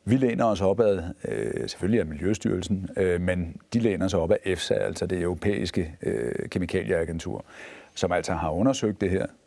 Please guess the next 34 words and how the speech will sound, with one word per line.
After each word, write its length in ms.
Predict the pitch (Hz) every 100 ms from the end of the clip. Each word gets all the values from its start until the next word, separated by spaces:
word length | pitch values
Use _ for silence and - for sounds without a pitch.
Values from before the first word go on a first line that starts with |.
| _
til 100 | -
bunds, 460 | 85 110 - - - -
og 120 | -
som 140 | - 73
har 220 | - - - -
løbende 500 | 90 95 120 123 98
godkendelser. 540 | - 92 98 - 90 92
Det 120 | 95
blev 100 | 113
senest 340 | - 98 104
godkendt 500 | - 95 92 95 - -
i 160 | - 78 - - - - - -
to 180 | - -
tusind 260 | 92 87
og 60 | 92
sytten, 420 | - 95 87 107
mener 220 | 85 80
jeg, 80 | 82
det 80 | 82
var. 180 | 73 - - _ -
Øh, 180 | 87 85 85
og 200 | - 90
hvor 160 | 87 107
man 140 | 110
altså 220 | 98 80
siger, 200 | 87 104
at 120 | 107 -
der 80 | 95
er 180 | 90 98
sikker 340 | - 87 95
anvendelse 520 | 80 80 95 73 78
af 80 | 78
det 140 | 80
her, 180 | 80 82